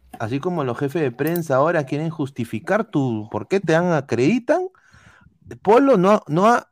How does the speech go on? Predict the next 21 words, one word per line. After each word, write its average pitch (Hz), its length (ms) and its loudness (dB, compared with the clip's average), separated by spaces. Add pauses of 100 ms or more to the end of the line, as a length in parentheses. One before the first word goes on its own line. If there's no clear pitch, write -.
justificado 156 880 0
por 127 160 0
qué 160 140 0
chucha 190 300 -2
lo 139 160 0
convocan. 104 640 -6
A 135 100 2
ver, 151 160 2
vamos 175 220 0
a 151 100 0
ver 160 180 -2
comentarios. 127 640 -4
Polo 185 260 0
el 139 160 -4
topo, 160 340 -2
no 147 100 -4
había 165 140 -4
necesidad 143 400 -6
de 139 80 -2
llamarlo. 120 500 -4 (500)
Sone, 196 640 0